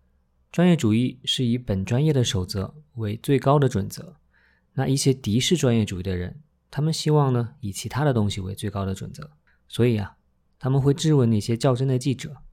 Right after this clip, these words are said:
比如说民族大义之前还谈什么真假，他们会质问那些律师，在大是大非面前还讲什么法律的原则和精神，他们会质问医学家：我们正在和美帝斗争呢，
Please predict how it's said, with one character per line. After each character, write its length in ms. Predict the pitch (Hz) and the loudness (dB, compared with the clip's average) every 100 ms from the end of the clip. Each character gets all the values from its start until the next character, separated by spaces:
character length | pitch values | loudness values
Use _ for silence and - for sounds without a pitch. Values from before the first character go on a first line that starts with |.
| _ _ _ _ | _ _ _ _
比 80 | - | -6
如 120 | 92 | -4
说 440 | 95 107 101 98 - _ _ - | -4 -2 -2 -4 -8 _ _ -4
民 160 | 101 | -2
族 120 | 107 | 0
大 200 | 113 117 | 0 2
义 80 | 113 | 2
之 160 | 98 120 | 0 -4
前 360 | - 95 110 127 | -2 -4 -4 -10
还 160 | _ - | _ -10
谈 240 | - - | -6 -4
什 120 | 104 95 | -2 -2
么 80 | |
真 240 | 98 143 147 | 0 0 0
假， 220 | 147 - - _ _ _ | -2 -8 -16 _ _ _
他 140 | - | -4
们 100 | 120 | -2
会 300 | 123 135 123 | 0 2 2
质 160 | 117 139 | 0 2
问 160 | 131 | 2
那 80 | 127 | 2
些 160 | 120 127 | 0 0
律 160 | 156 | 0
师， 300 | 143 - 98 - _ _ _ | 0 -2 -6 -12 _ _ _
在 140 | - | -10
大 220 | 113 131 113 | -6 -2 -2
是 120 | - | 0
大 160 | 127 | 2
非 180 | 120 135 | 4 4
面 180 | 139 123 | 4 4
前 320 | 104 101 110 - _ _ _ | 2 0 0 -8 _ _ _
还 200 | - 117 | -6 -2
讲 220 | 123 113 | 0 0
什 100 | 92 98 | 0 0
么 120 | 120 | -2
法 180 | 107 90 | -2 -2
律 120 | 110 | 2
的 100 | 104 | 2
原 220 | 98 98 | 2 0
则 120 | 107 | 0
和 120 | 95 | 0
精 220 | 98 127 131 | 0 0 -2
神， 240 | - 92 - _ _ _ _ _ | -2 -6 -10 _ _ _ _ _
他 100 | 107 | -2
们 100 | 110 | 0
会 140 | 110 | 2
质 180 | 110 - | 2 2
问 420 | 117 113 101 98 - | 2 2 2 -2 -2
医 140 | 143 | -2
学 180 | 151 - | -2 -4
家： 260 | 90 92 - _ _ _ | -6 -10 -14 _ _ _
我 140 | 104 - | -4 0
们 100 | 123 | 2
正 200 | 156 143 | 4 6
在 140 | 131 | 4
和 220 | 110 107 | 4 2
美 160 | 107 95 | 2 2
帝 160 | 123 | 0
斗 180 | 120 143 | 2 4
争 200 | 123 143 | 4 4
呢， 200 | 151 101 | 4 0